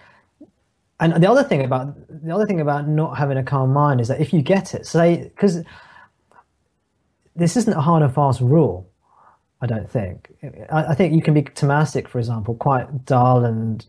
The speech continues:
slow, and your mind is quite, you know, heavy,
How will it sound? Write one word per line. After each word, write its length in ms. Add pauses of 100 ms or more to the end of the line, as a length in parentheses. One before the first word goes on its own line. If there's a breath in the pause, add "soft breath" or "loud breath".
(120)
slow, 560
and 320
your 160
mind 320
is 80
quite, 440 (120)
you 80
know, 100
heavy, 640